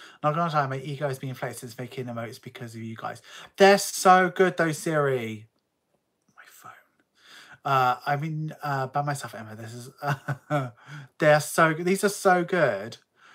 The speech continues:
Right, what colours have we got? We need, like, one in each colour. Like, d-, like, have you noticed I've got a different colour hoodie on in each one? They're so good. My favourite is the inhaler one. We're gonna replace all of the ones I did.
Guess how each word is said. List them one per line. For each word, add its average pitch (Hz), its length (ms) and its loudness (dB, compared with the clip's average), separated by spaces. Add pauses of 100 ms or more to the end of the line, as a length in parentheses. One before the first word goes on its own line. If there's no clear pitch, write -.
(200)
Right, 160 120 2
what 185 200 -2
colours 220 340 0
have 139 80 -8
we 131 60 -2
got? 110 180 -6
We 143 80 -6
need, 156 220 -4
like, 143 280 0
one 143 300 -6
in 143 140 -4
each 131 180 -12
colour. 120 380 -2
Like, 120 180 -6
d-, - 80 -12 (100)
like, 135 360 -2
have 160 100 0
you 180 80 4
noticed 185 380 4
I've 139 120 2
got 139 160 -4
a 143 40 -6
different 156 280 -4
colour 147 280 2
hoodie 135 320 -4
on 113 360 -8
in 123 140 -8
each 123 300 -10
one? 147 340 0 (580)
They're 143 140 2
so 139 200 2
good. 131 180 -4
My 135 80 0
favourite 131 420 0
is 117 80 -12
the 120 120 -10
inhaler 113 380 -10
one. 110 360 -14 (300)
We're 175 100 2
gonna 269 120 4
replace 220 420 4
all 180 300 4
of 143 140 2
the 147 80 -4
ones 139 260 0
I 127 140 2
did. - 360 -12